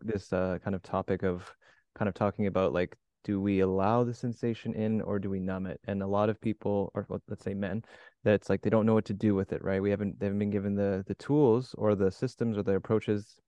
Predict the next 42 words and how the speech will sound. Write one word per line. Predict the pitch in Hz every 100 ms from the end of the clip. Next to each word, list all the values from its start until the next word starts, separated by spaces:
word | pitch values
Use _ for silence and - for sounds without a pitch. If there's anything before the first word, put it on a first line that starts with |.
| _ -
sexual | 101 - 95
kung | - 98
fu, | - 110
and | 104
how | - 113
to | 117 107 - -
handle | - 107 107 113 104
the, | 98 98 98 90
the, | 98 95 -
the |
power | - - 110 113 101
of | 95
these | 98 95 - -
subtle | - 98 98
energies. | 110 117 98 95 95
And | 95 - _ _ -
just | 127
the | 143
other | 135 120
day, | 110 117 107
I, | -
I |
made | 107 101
a |
post | - 101 101 -
about, | 101 101 -
um, | 95 95 92 98 _ _ _ -
like, | 104
how | 104 98
dudes | 98 95
can | - 92
last | 90 90 -
longer | 90 90 90 87
and | 87
satisfy | - 90 87 92
their | 92 90
woman | 92 92
more. | 92 92
And | 92 92 - - -
one | 107
of |
the | 107 104